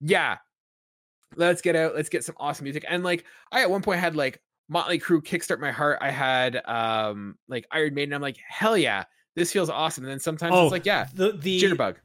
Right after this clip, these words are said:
Speaker 2: the, um, the plane, like, the, the
Speaker 1: <coughs>
Speaker 2: dogfight one, and When Eagles Dare is playing.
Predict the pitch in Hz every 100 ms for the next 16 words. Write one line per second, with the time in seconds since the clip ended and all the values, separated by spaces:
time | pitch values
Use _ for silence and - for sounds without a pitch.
0 | _ - 143 180 180 175 165 160 156 147
1 | 131 - - 147 135 160 160 - 160 160
2 | 175 180 185 185 190 147 143 - 143 143
3 | 139 135 127 143 - 170 170 170 165 180
4 | 139 131 131 151 151 151 135 123 131 135
5 | 131 - 120 127 151